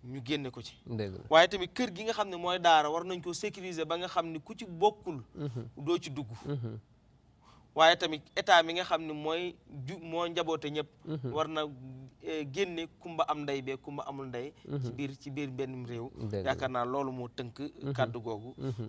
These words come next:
Speaker 1: Oh, su ko defee ñu delloo la waat, eh, kàddu gi rek, incha allah.
Speaker 2: Macha Allah, macha Allah, Oustaz Baye Niass. Eh, li nga leeral am na solo trop. Eh, kon mun nañ si déggee ni, mm, war na am organisation boo xamante ni,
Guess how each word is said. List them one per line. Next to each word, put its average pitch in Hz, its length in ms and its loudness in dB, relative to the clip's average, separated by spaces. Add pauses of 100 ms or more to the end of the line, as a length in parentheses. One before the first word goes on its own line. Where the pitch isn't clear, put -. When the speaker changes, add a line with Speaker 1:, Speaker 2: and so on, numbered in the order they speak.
(140)
Speaker 1:
Oh, 127 340 -12 (240)
su - 120 -16
ko 135 80 -8
defee 123 200 -8
ñu 123 100 -10
delloo 117 320 -6
la 113 120 -8
waat, 110 200 -8 (140)
eh, 104 280 -12
kàddu 113 240 -6
gi 110 80 -14
rek, 98 120 -12
incha 117 220 -8
allah. 104 200 -8
Speaker 2:
Macha 123 460 4
Allah, 107 260 4
macha 110 340 2
Allah, 98 380 2
Oustaz 101 380 0
Baye 101 240 2
Niass. 95 260 -2 (400)
Eh, 104 240 2
li 117 140 4
nga 131 120 8
leeral 123 360 8
am 123 180 2
na 117 140 4
solo 104 260 0
trop. 120 240 2 (580)
Eh, 101 540 2 (100)
kon 143 140 8
mun 170 260 10
nañ 170 140 10
si 151 140 2
déggee 123 600 6
ni, 113 260 4 (200)
mm, 110 500 -2 (360)
war 135 320 8
na 135 360 4
am 135 240 2
organisation 127 720 6
boo 113 140 6
xamante 107 420 2
ni, 95 160 -4